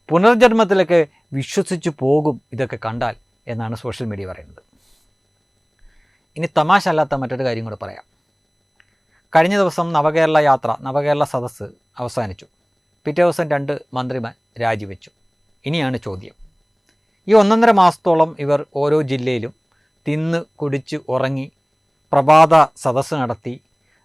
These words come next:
ആ, പ-, പൗരപ്രമുഖരുമായിട്ട് അഥവാ വി ഐ പികളുമായിട്ട് അവർ, ആ, ആശയവിനിമയം നടത്തി. ക്രിയാത്മകമായിട്ടുള്ള ഒരുപാട് നിർദ്ദേശങ്ങൾ പലരിൽ നിന്ന് ഇവർക്ക് കിട്ടിക്കാണും. ഏറ്റവും കുറഞ്ഞൊരു നൂറ് പേരെങ്കിലും ഇവരുമായിട്ട് സംസാരിച്ച് കാണും, ഓരോ മന്ത്രിമാരുമായിട്ടും.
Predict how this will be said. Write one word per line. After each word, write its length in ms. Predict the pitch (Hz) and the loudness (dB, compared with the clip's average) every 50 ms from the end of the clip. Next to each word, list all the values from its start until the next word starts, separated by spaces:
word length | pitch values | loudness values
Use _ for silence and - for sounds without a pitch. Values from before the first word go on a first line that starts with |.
| - | -4
ആ, 420 | - 139 135 131 131 127 123 123 127 | -2 0 2 2 2 0 0 -2 -4
പ-, 280 | 120 - - 143 127 - | -8 -8 -10 -10 -4 0
പൗരപ്രമുഖരുമായിട്ട് 1120 | 139 143 151 170 165 165 156 - - 131 131 135 139 135 147 143 143 139 127 113 107 95 | 2 2 4 4 4 2 2 0 -4 -4 -4 -2 -2 -2 0 0 0 -2 -2 -4 -6 -6
അഥവാ 280 | 123 127 127 151 170 202 | -8 -6 -2 -2 0 0
വി 140 | 190 147 143 | -2 -4 -4
ഐ 180 | 143 151 156 | -2 -2 -2
പികളുമായിട്ട് 760 | 151 147 160 156 151 151 147 139 131 131 120 104 - 127 135 - _ _ _ _ _ _ _ _ | -2 -2 -2 0 0 0 0 0 -2 -2 -4 -6 -8 -10 -10 -12 _ _ _ _ _ _ _ _
അവർ, 280 | - 127 127 127 120 - - _ _ _ - | -4 0 0 0 0 -2 -6 _ _ _ -6
ആ, 40 | 120 | -2
ആശയവിനിമയം 880 | 123 127 135 123 123 135 - - 165 156 143 147 143 139 139 135 123 | -2 0 2 2 2 2 2 0 -2 -2 -2 -2 -4 -4 -4 -4 -4
നടത്തി. 380 | 113 110 110 - - 117 123 - _ _ _ _ _ _ _ _ _ - | -6 -6 -8 -8 -10 -14 -16 -16 _ _ _ _ _ _ _ _ _ -6
ക്രിയാത്മകമായിട്ടുള്ള 920 | 151 156 165 175 180 180 - 175 170 165 170 165 165 160 147 156 147 156 156 | -2 2 4 6 4 4 2 -2 -2 0 0 2 2 0 -2 -2 0 0 2
ഒരുപാട് 440 | 151 151 160 170 180 175 170 151 | 2 2 4 6 6 6 4 4
നിർദ്ദേശങ്ങൾ 580 | 147 135 131 143 156 160 - 165 139 135 131 127 - _ _ | 0 -2 0 0 0 0 0 -4 -4 -4 -6 -8 -10 _ _
പലരിൽ 260 | 139 131 139 143 147 | -2 -2 -2 -2 -4
നിന്ന് 260 | 147 147 143 135 131 127 | -6 -6 -6 -6 -6 -4
ഇവർക്ക് 280 | 117 123 113 - 127 110 | -4 -6 -6 -6 -8 -10
കിട്ടിക്കാണും. 420 | 120 110 - 117 - 120 110 110 | -8 -8 -8 -8 -6 -6 -6 -4
ഏറ്റവും 280 | 127 147 - - 190 180 | -6 -4 -4 -4 -4 -2
കുറഞ്ഞൊരു 320 | 160 156 151 151 165 156 | -2 -2 -2 -2 -4 -4
നൂറ് 420 | 156 156 151 156 190 233 220 202 156 - _ - | -4 -4 -2 0 2 2 2 2 0 -4 _ -4
പേരെങ്കിലും 460 | 143 143 143 143 135 127 123 123 135 - _ _ _ _ _ _ _ _ - | -4 -2 -2 -2 -4 -4 -6 -6 -8 -10 _ _ _ _ _ _ _ _ -4
ഇവരുമായിട്ട് 400 | 143 143 147 143 127 123 127 180 | 0 2 2 4 4 2 2 0
സംസാരിച്ച് 440 | 185 180 151 135 165 156 143 127 127 | -2 -4 -2 0 0 0 0 -2 -4
കാണും, 220 | 107 101 98 104 - | -6 -6 -8 -6 0
ഓരോ 340 | - 165 - - 180 180 180 | 2 2 4 4 4 4 2
മന്ത്രിമാരുമായിട്ടും. 760 | 170 147 123 117 127 123 123 120 110 110 110 98 87 - - | 2 0 -2 -2 -2 -2 -2 -2 -4 -4 -6 -8 -12 -14 -18